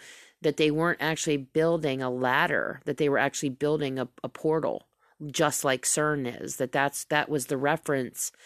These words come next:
to Jacob's Ladder, that it actually wasn't a real ladder. It was an actual, um, you know, a gateway or a portal or a,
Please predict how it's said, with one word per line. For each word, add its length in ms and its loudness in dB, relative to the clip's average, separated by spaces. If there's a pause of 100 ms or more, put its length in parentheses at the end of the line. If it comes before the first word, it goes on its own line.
(400)
to 100 0
Jacob's 460 0
Ladder, 300 4
that 120 0
it 120 0
actually 320 0
wasn't 380 -2
a 60 -2
real 240 0
ladder. 400 0
It 120 -2
was 160 -6
an 80 -10
actual, 600 -4 (720)
um, 460 -2 (240)
you 140 -2
know, 340 -2
a 80 -2
gateway 400 0
or 80 2
a 60 0
portal 340 0
or 180 2
a, 240 0